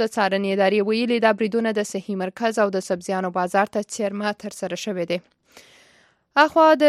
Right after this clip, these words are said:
قبایلي علاقو د قانوني حیثیت په سر د حکومت له خوا جوړې کړې شوې کمیټې باندې یو شمیر قبایلي او سیاسي مشرانو نیوکې کړي. د باجوړ نه د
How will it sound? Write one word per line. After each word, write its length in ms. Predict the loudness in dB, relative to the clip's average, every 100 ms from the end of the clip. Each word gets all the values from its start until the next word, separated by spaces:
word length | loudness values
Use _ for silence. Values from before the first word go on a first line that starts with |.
| 8 6 4
قبایلي 340 | 2 2 4 4
علاقو 340 | 6 4 4 0
د 200 | 4 4 4
قانوني 400 | 0 0 0 0 0
حیثیت 360 | 0 -2 -2 -4 0
په 100 | -2
سر 260 | 2 0 2
د 100 | 0
حکومت 400 | -2 -4 -4 0
له 80 | 0 4
خوا 160 | 4
جوړې 520 | 4 2 0 0 0 -4
کړې 200 | 0 0 2 -2
شوې 280 | -2 0 0
کمیټې 360 | 0 -2 -2 0 2
باندې 200 | 2 2 0
یو 80 | 0
شمیر 240 | -2 -6 -2
قبایلي 420 | 2 4 4 2 0 2
او 40 | 2 2 0 0
سیاسي 500 | -2 0 0 2 4 4 2 0
مشرانو 500 | 0 2 4 4 2 -4 -12 -8 0
نیوکې 340 | 4 4 2 -2
کړي. 160 | 0 -2 _ -4 0
د 80 | 2
باجوړ 360 | 4 2 2 2
نه 80 | 0
د 100 | 0